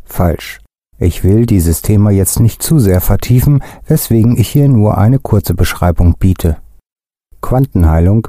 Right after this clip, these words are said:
bedeutet unter anderem Heilung durch kleinste Teilchen.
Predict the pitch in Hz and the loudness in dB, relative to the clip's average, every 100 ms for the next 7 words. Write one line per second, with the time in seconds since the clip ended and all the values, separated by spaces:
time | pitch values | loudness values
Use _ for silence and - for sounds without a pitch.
0 | - 160 127 107 120 110 110 123 - 107 | -4 -2 0 0 0 0 0 0 0 0
1 | 104 104 98 - 87 85 90 87 123 123 | 2 2 0 2 2 4 2 0 0 -2
2 | - - 80 80 - 85 - 92 98 - | -4 -2 0 0 -2 -6 -2 0 0 0
3 | 87 | -2